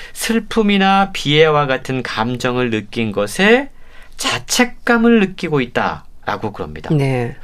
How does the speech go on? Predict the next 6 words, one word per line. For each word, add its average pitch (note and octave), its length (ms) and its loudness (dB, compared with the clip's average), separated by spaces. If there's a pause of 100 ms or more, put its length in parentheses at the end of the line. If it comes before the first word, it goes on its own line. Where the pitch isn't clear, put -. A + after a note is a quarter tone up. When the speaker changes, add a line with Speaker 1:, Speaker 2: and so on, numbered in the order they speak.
(140)
Speaker 1:
그럴 F#3+ 240 -2
필요가 D#3+ 260 0
없는데도 C#3+ 960 0 (300)
그런 E3+ 220 0
감정을 B2+ 340 0
느끼면 A2+ 540 0